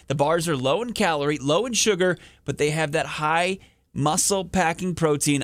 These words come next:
high in fiber, and great for the keto diet.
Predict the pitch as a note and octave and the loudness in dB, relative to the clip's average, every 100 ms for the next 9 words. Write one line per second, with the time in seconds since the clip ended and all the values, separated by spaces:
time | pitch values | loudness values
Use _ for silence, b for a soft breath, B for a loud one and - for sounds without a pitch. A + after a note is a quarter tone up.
0 | - C#3+ E3+ G#3 G3+ - D#3 C#3 C#3 C3 | -4 -2 -2 0 -4 0 2 2 2 -2
1 | B B - C3 C3+ C3+ B2+ B2+ A#2+ C#3 | B B -4 0 2 0 -2 -6 -2 0
2 | B2 A2+ A#2+ G#2 F#2 | 2 0 0 0 -4